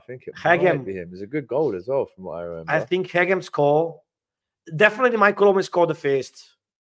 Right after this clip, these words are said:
Speaker 2: But the
Speaker 1: Uh,
Speaker 2: second Hegem.
Speaker 1: let's have a look.
Speaker 2: And then he, he, he went off and Stevie G came in for the first time.
Speaker 1: Oh, it's,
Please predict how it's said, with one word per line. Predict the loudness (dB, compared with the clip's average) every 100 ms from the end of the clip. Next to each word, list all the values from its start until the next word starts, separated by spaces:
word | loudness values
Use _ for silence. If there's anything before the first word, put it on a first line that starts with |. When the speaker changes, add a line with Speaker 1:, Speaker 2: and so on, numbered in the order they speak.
| _ -14
Speaker 2:
But | -12 -8 -6
the |
Speaker 1:
Uh, | -4
Speaker 2:
second | -2 -2 -4
Hegem. | -4 -4 -4 -10 -14 _ _ _ -20
Speaker 1:
let's | -20 -20
have | -20
a | -20 -20
look. | -18 -12
Speaker 2:
And | -4
then | -2 -4
he, | -6
he, | -12 -14 -8 -6 -6
he | -8 -2
went | -2 -2 0
off | 0 0
and | -2 -6
Stevie | -10 -10 -10
G | -8 -8 -8 _ _ _
came | -6 -4 -4
in | -8
for | -10
the | -12
first | -6 -4 -2 4
time. | 6
Speaker 1:
Oh, | 8 10 10 10 8 8 6 2 2 2 0 -2
it's, | -4 -10